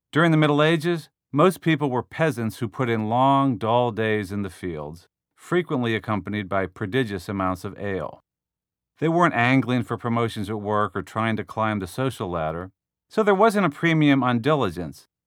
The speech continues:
or a great need for sobriety. Their villages didn't offer many obvious temptations beyond alcohol, sex, or plain old sloth. Virtue was generally enforced by a desire to avoid public disgrace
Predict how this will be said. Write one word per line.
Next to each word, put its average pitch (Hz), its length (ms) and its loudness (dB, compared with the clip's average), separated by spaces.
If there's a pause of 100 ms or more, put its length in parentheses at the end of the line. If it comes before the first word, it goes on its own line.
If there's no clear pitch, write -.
(160)
or 135 280 4
a 87 60 -4
great 101 220 -2
need 104 220 -2
for 104 100 -8
sobriety. 104 680 -2 (800)
Their 208 180 6
villages 143 540 4
didn't 135 240 4
offer 120 480 0
many 120 320 0
obvious 120 580 2
temptations 98 800 -6
beyond 101 420 -4
alcohol, 110 720 0
sex, - 640 -4 (200)
or 95 60 -12
plain 110 300 -6
old 101 180 -4
sloth. - 640 -8 (800)
Virtue 175 460 4
was 123 180 0
generally 147 460 2
enforced 117 580 0
by 110 140 2
a 104 80 0
desire 104 480 0
to 104 180 -8
avoid 107 460 -2
public 104 360 -8
disgrace 98 760 -4